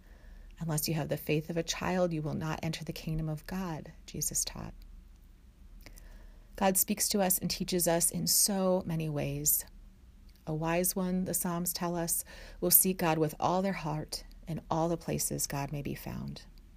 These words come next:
Running throughout the wisdom Psalms is also a sense that wisdom comes when we trust God. We all know that wisdom is different than book smarts or even street smarts, but it can be easy to conflate the two.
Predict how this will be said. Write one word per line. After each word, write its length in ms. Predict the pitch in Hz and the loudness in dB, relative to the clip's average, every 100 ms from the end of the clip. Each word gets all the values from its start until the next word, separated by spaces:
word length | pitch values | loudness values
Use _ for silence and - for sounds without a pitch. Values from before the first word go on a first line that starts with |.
| - - - - - - - - - - - - - - - - - - - - - | -14 -12 -14 -16 -18 -18 -18 -18 -18 -20 -20 -20 -20 -20 -20 -20 -20 -20 -18 -14 0
Running 240 | 196 208 | 4 4
throughout 240 | 202 190 175 | 4 2 4
the 80 | 165 | 4
wisdom 360 | 165 165 160 | 4 4 0
Psalms 380 | 160 156 151 151 | 2 2 2 2
is 120 | 156 | 0
also 380 | - 160 170 196 | 2 2 4 2
a 40 | |
sense 380 | 185 - 147 - | 0 0 0 -2
that 120 | - | -4
wisdom 380 | 160 151 - 147 | 0 0 0 -2
comes 460 | - 160 135 139 - | -4 -4 -2 0 0
when 120 | 147 | -2
we 100 | 143 | -2
trust 460 | 139 - 139 - - | -4 -2 -2 -2 -2
God. 360 | 135 - - 147 - - - - - - - - - - | -6 -8 -10 -14 -14 -12 -10 -12 -18 -20 -18 -14 -14 -2
We 140 | 160 | 2
all 100 | 160 | 4
know 140 | 170 170 | 6 6
that 140 | 160 | 6
wisdom 280 | 160 151 156 | 4 4 2
is 140 | 147 | 0
different 320 | 147 147 165 156 | 0 0 0 -2
than 160 | 143 | -2
book 180 | - - | 0 2
smarts 500 | - 143 139 - - | 2 2 -2 0 0
or 60 | 151 | 0
even 220 | 147 143 | -2 -2
street 320 | - 269 - | 0 0 0
smarts, 460 | - 147 - - - - - - - - - | 0 0 0 0 -2 -10 -20 -20 -20 -20 -4
but 80 | - | 2
it 80 | 233 | 4
can 120 | 226 | 6
be 180 | 180 - | 4 4
easy 200 | 185 170 | 4 4
to 60 | 147 | 2
conflate 540 | - - - 131 - | 0 -4 -2 -2 -2
the 60 | - | -6
two. 360 | - - 143 | -4 -4 -6